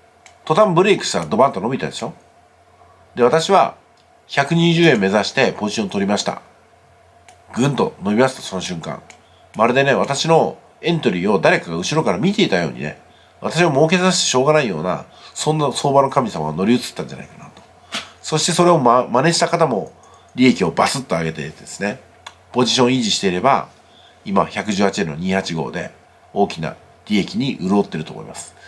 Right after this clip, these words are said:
ただ、日本経済的にはこの円安は歓迎されません。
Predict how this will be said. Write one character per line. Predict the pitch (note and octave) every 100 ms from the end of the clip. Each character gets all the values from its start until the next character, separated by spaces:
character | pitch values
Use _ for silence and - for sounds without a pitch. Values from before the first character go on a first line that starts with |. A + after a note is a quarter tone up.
| - - -
た | -
だ、 | B2+ - - -
日 | A#2+
本 | D3+ D#3
経 | D3+ C#3+
済 | C#3+
的 | C3+ C3
に | A#2
は | G2 G2 D#2+ - - -
こ | - A2+
の | A#2+ - - -
円 | G3+
安 | G3 F#3 A#3+
は | G#2 - _ -
歓 | A2 G2
迎 | F#2 F2
さ | F2
れ | F2
ま |
せ |
ん。 | E2+